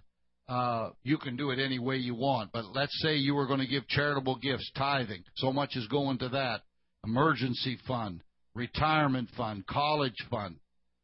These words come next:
your mortgage on your house, your real estate taxes, your homeowner's insurance, you know, and, uh, something I'm gonna talk about in a minute about a sinking fund, and you say, "I got plenty of those." Uh, no.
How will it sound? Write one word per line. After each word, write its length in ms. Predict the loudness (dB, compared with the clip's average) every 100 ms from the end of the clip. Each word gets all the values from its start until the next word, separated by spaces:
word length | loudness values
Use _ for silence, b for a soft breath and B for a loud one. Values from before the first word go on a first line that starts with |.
| _
your 180 | -2 2
mortgage 520 | 4 6 4 4 2
on 200 | 2 2
your 160 | 0 -2
house, 340 | 2 2 2 0
your 120 | -2
real 260 | -2 0 -2
estate 400 | 0 -2 -2 -2
taxes, 580 | 0 0 -2 -6 -8 -4
your 180 | -6 -6 _ _
homeowner's 640 | 4 6 6 6 4 2 -2
insurance, 760 | -4 -2 -2 -2 -4 -8 -12 -14 _ _ _ _
you 140 | -2 2
know, 240 | 2 2
and, 320 | 0 -2 -2
uh, 100 | -2
something 260 | 0 0 0
I'm 120 | 0
gonna 140 | 0 2
talk 220 | 2 2
about 220 | -2 0
in 60 | 0
a 40 |
minute 240 | 0 0
about 200 | -2 -2
a 60 | -4
sinking 480 | 0 0 -2 -6 -6 -2
fund, 220 | -2 -2
and 100 | -4
you 100 | -2
say, 140 | 0
"I 100 | 0
got 200 | 0 0
plenty 280 | 0 0 0
of 60 | -2
those." 340 | -2 -2 -6 -16 _ _ -6
Uh, 300 | -2 -2 -6 -12 _ _ _
no. 380 | -4 -2 -2 -4